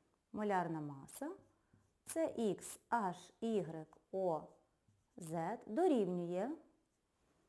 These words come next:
один п'ятдесят два помножити на двадцять дев'ять. Ще раз, один п'ятдесят два помножити на молярну масу повітря на двадцять дев'ять. І це дорівнює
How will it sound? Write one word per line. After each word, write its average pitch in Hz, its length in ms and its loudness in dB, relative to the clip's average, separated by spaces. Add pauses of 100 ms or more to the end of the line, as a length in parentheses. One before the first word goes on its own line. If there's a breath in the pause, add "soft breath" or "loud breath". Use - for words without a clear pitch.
(180)
один 226 240 6
п'ятдесят 170 380 0
два 262 220 4
помножити 233 580 0
на 208 320 0 (3000)
двадцять 185 600 -2
дев'ять. 165 480 -2
Ще 170 300 0
раз, 160 240 -8
один 185 280 0
п'ятдесят 160 400 0
два 214 200 4
помножити 220 460 0
на 180 80 0
молярну 175 360 4
масу 170 220 -4
повітря 240 280 0
на 180 120 0
двадцять 208 360 2
дев'ять. 165 280 2 (420 loud breath)
І 208 60 -6
це 202 160 -2
дорівнює 339 600 2